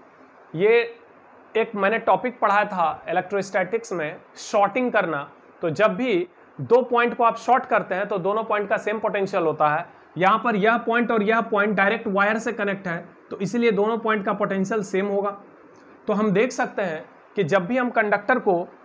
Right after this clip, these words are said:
एक battery से connect करते हैं, V volt के battery से, तो कंडक्टर का जो दो टर्मिनल है, ये जो कंडक्टर है इसका दो सिरा है, एक ये वाला टर्मिनल है और एक ये वाला टर्मिनल है। इस टर्मिनल का पोटेंशियल हो गया V volt,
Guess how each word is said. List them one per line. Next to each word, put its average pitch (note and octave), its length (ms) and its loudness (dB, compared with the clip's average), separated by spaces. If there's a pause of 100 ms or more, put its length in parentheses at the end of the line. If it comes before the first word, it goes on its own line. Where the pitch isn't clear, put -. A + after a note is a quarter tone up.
एक G#3+ 140 0
battery F#3 360 0
से B3 140 -6
connect G#3 340 -4
करते G#3+ 320 -2
हैं, D3 280 -6 (120)
V F#3 220 0
volt G#3 260 0
के G#3+ 100 0
battery F3 340 0
से, E3 240 -6 (360)
तो G#3 80 0
कंडक्टर A3 520 2
का C#4 140 0
जो C4+ 160 0
दो G3+ 240 2 (140)
टर्मिनल A3 480 2
है, C3+ 140 -8 (340)
ये G#3 100 4
जो B3 120 0
कंडक्टर A3 540 0
है G#3 100 2
इसका G#3+ 260 -2
दो F#3+ 240 2
सिरा A#3 300 0
है, A#3 200 -2 (380)
एक A3+ 240 0 (560)
ये G#3 220 4
वाला A#3+ 200 2
टर्मिनल A#3 480 2
है C4 140 -2
और G#3 200 0
एक G#3+ 220 0
ये F#3 180 0
वाला A3+ 180 2
टर्मिनल G#3+ 500 2
है। A#3 120 -4 (500)
इस C4+ 240 0
टर्मिनल B3 400 4
का B3+ 120 0
पोटेंशियल A#3+ 540 2
हो A#3+ 80 4
गया A3+ 160 2
V G3+ 200 0
volt, B3 220 0